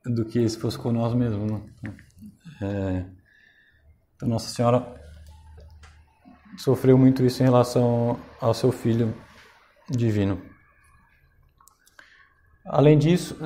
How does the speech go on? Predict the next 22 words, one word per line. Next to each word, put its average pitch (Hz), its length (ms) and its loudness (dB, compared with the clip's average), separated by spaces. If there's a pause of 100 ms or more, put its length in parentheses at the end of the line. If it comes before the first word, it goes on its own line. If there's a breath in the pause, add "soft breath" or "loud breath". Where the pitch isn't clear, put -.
dentro 139 280 4
dessa 131 380 4
via 131 240 6
unitiva 131 580 4
ainda, 139 240 4
desse, 120 460 -4
dessa, 113 340 -6 (840)
do 117 100 -8
sofrimento 131 480 6
como, 117 800 2
como 117 140 -2
uma 113 60 0
prova 131 380 8
do 117 80 6
amor, 131 640 6
né? 127 360 0
A 117 320 0
Sagrada 123 180 4
Escritura 127 340 8
diz 127 140 2
que - 140 0
o, 123 340 4